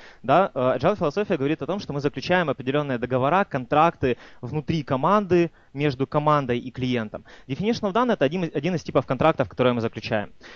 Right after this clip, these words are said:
Соответственно, нельзя отбрасывать менеджмент, потому что менеджмент отвечает за schedule, или, ну, за время, в которое мы должны отдать проект, и за бюджеты. А, если мы построим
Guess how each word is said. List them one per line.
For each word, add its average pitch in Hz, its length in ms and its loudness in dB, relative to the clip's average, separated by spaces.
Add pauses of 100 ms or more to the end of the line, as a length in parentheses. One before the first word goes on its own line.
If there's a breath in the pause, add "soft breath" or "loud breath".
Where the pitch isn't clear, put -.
Соответственно, 160 680 2
нельзя 156 460 4
отбрасывать 131 800 0 (100)
менеджмент, 131 540 -2
потому 139 220 -8
что 143 160 -6
менеджмент 160 480 -2
отвечает 123 540 0 (140)
за 127 240 -2
schedule, 151 640 -2 (440 soft breath)
или, 139 160 2
ну, 156 200 -2
за 139 220 4
время, 131 320 2
в - 60 -8
которое 139 260 0
мы 135 100 -2
должны 135 360 -4 (120)
отдать 131 360 0
проект, 135 400 2
и 160 80 -4
за 147 100 0
бюджеты. 120 480 0 (480 loud breath)
А, 117 400 2
если 165 380 -2
мы 156 120 0
построим 156 520 2